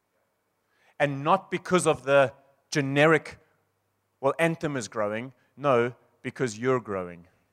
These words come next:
and I'm growing. Second thing it speaks to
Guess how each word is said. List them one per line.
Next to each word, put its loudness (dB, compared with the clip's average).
and -6
I'm 0
growing. -4
Second -2
thing -4
it -2
speaks -4
to -4